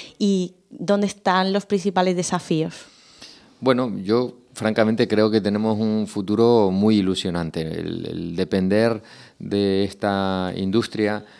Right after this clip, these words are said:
Speaker 2: turística en la isla, yo creo que es una fortuna, porque creo que tenemos solidez suficiente, yo creo que hemos sentado las bases de un futuro prometedor en la isla de Tenerife que siga siendo,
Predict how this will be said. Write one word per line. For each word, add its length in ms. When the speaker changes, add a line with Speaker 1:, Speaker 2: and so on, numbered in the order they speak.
Speaker 2:
turística 840
en 280
la 140
isla, 240
yo 140
creo 100
que 80
es 60
una 160
fortuna, 680
porque 360
creo 400
que 720
tenemos 400
solidez 480
suficiente, 560
yo 80
creo 140
que 60
hemos 180
sentado 440
las 200
bases 480
de 760
un 160
futuro 420
prometedor 640
en 180
la 80
isla 180
de 60
Tenerife 480
que 120
siga 360
siendo, 520